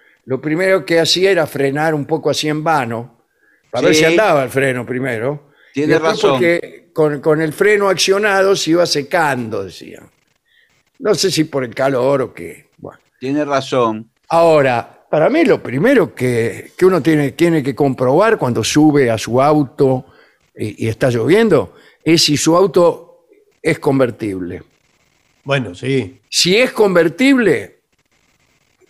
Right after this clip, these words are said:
Speaker 2: Sí.
Speaker 1: compruebe si el techo está, eh, puesto.
Speaker 3: Sí, se va a dar cuenta enseguida.
Speaker 1: Y si, eh, bueno, pero,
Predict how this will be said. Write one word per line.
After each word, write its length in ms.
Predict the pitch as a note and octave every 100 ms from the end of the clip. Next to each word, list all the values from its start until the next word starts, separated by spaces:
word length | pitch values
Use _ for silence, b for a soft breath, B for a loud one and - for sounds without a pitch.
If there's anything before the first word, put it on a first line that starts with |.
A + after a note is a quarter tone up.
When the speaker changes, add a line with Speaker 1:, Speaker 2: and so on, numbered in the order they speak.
| -
Speaker 2:
Sí. 100 | E3
Speaker 1:
compruebe 460 | D3 E3+ G3+ G3
si 140 | - D3+
el 100 | C#3+
techo 300 | F3+ - D#3+
está, 600 | - C#3+ D#3 - - _ _ _ -
eh, 100 | G#2+
puesto. 680 | - F3+ A#2+ - F#2+ F2 _ _ _
Speaker 3:
Sí, 240 | - A#3 A#3
se 120 | F#3
va 80 | A#3
a 40 |
dar 160 | A3+ D3+
cuenta 280 | G#3 G#3+ E3
enseguida. 720 | A#2+ G#2+ D#3+ G#3 C3+ G#2 G2+
Speaker 1:
Y 40 |
si, 220 | F#2+ - D3
eh, 60 |
bueno, 300 | D3+ D3+ B2 -
pero, 340 | A2 A2+ A2+